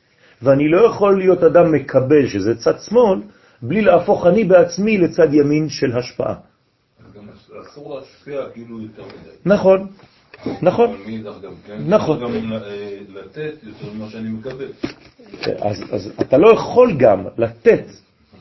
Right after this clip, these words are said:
Speaker 1: אלא מה שקיבלת. אין לך מאיפה להמציא. ולכן אתה בעצם משפיע את מה שקיבלת, אבל אתה צריך לקבל עם הרעיון כבר של ההשפעה הזאת. אבל זה נכון שאם אני נותן חס ושלום, ואני לא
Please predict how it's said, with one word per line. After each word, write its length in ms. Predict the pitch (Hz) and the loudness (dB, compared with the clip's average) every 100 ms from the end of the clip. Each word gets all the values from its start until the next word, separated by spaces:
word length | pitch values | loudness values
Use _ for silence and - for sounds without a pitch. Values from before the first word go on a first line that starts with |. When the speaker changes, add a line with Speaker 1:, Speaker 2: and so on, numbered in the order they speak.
| - - - | -20 -14 2
Speaker 1:
אלא 180 | 156 160 | 4 6
מה 120 | 160 | 2
שקיבלת. 680 | - 156 - 120 143 123 98 - _ _ _ _ _ _ _ _ _ _ | -2 -6 -4 2 4 4 -2 -16 _ _ _ _ _ _ _ _ _ _
אין 140 | 190 254 | 2 4
לך 160 | 240 | 4
מאיפה 420 | 160 131 113 - 120 | 2 2 0 2 2
להמציא. 500 | 107 104 - - 85 _ _ _ _ _ - | 4 2 -6 -10 -12 _ _ _ _ _ -8
ולכן 360 | 104 107 202 175 | -4 0 2 2
אתה 180 | 170 | 4
בעצם 320 | 151 165 175 185 160 | 4 4 4 0 2
משפיע 540 | 135 - - 120 104 | -2 -6 -4 2 2
את 120 | 110 | 2
מה 100 | 131 | 0
שקיבלת, 540 | 131 135 135 131 220 135 | -2 -4 -2 2 2 2
אבל 200 | 104 107 | 2 0
אתה 180 | 110 - | -2 -4
צריך 340 | 123 151 147 | -4 -4 -2
לקבל 800 | 135 131 113 101 117 254 226 202 | -2 -2 -6 -2 4 6 6 2
עם 220 | - 135 | 0 2
הרעיון 580 | 127 131 127 151 254 233 | 4 6 6 6 4 4
כבר 220 | 127 117 | 0 -2
של 220 | 110 117 | -2 0
ההשפעה 500 | 104 104 - - 92 | 0 -2 -6 -2 0
הזאת. 240 | 87 82 - _ _ _ _ _ _ - | 0 -6 -16 _ _ _ _ _ _ -2
אבל 200 | 107 104 | 0 2
זה 100 | 131 | 2
נכון 380 | 117 - 254 254 | 0 4 2 2
שאם 500 | 147 139 170 190 175 | -2 -4 -4 0 0
אני 140 | 170 | 2
נותן 460 | 160 143 170 147 123 | 2 2 2 2 2
חס 200 | 135 131 | 0 0
ושלום, 480 | 123 - 120 107 98 | -2 -2 0 0 0
ואני 240 | 110 127 131 | 0 2 2
לא 300 | 139 175 | 4 4